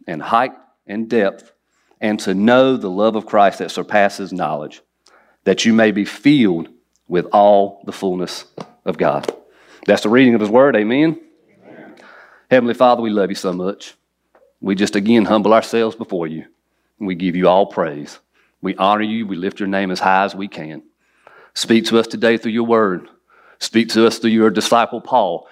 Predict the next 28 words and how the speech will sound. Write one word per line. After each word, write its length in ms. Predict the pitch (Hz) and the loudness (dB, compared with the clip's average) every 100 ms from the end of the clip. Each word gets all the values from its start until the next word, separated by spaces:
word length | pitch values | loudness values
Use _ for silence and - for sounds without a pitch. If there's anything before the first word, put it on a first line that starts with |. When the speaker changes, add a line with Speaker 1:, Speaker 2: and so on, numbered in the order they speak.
| - | -16
Speaker 1:
in 120 | 90 | -14
Ephesians. 560 | 90 110 101 87 76 - _ _ _ - | -8 -6 -6 -8 -16 -20 _ _ _ -10
Instruct 560 | 92 - 120 110 - | -8 -2 2 2 2
us, 240 | 113 110 - | 0 0 0
edify 460 | 104 104 107 101 101 | 2 2 2 2 0
us, 320 | 101 - - | -2 -6 -18
build 440 | - 90 113 110 | -18 -4 -2 0
us 180 | 104 - | -2 0
up 360 | 110 87 - _ _ _ _ | 0 0 -2 _ _ _ _
so 140 | - 92 | -4 -2
that 100 | 95 | 0
we 100 | 92 | -2
can 360 | 95 82 - _ _ _ _ 92 | -2 -4 -6 _ _ _ _ 0
learn 320 | 95 107 104 | 2 2 2
more 220 | 107 110 | 2 2
of 100 | 101 | 0
You 360 | 104 107 101 - - | -2 -2 -4 -10 -14
and 120 | - | -6
start 220 | - 95 | -2 -2
to 80 | - | -2
look 180 | 92 101 | -6 -4
more 160 | 95 92 | -2 0
like 300 | 76 73 80 | 0 -2 -10
You. 160 | - _ _ _ _ _ | -16 _ _ _ _ _
We 120 | 87 80 | -6 2
love 240 | 92 - | 2 2
You, 80 | 90 | 0
Father. 340 | 101 98 101 | 0 0 -2